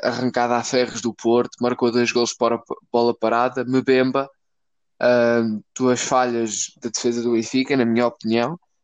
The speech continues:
mas aproveitou o Porto e o Benfica depois não soube aproveitar o facto do Porto estar com menos um, ah, para, para empatar o jogo e levar um prolongamento. Ainda, ainda marcou com o Carlos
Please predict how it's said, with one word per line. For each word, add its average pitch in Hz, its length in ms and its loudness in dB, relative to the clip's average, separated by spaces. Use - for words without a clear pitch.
mas 127 220 0
aproveitou 123 580 0
o 151 120 0
Porto 151 440 -2
e 131 60 -6
o 127 60 2
Benfica 131 340 0
depois 135 240 0
não 127 140 0
soube 131 240 0
aproveitar 127 560 -2
o 120 40 -2
facto - 300 -2
do 120 80 -8
Porto 123 220 -2
estar 127 160 -2
com 120 120 -2
menos 117 320 -2
um, 127 220 2
ah, 110 720 2
para, 113 480 0
para 135 120 -4
empatar 131 460 -2
o 123 80 -4
jogo 156 300 -4
e 131 80 0
levar 120 180 0
um 120 100 2
prolongamento. 120 760 -4
Ainda, 117 480 0
ainda 135 180 0
marcou 131 320 0
com 135 120 0
o 123 40 -2
Carlos 131 240 -2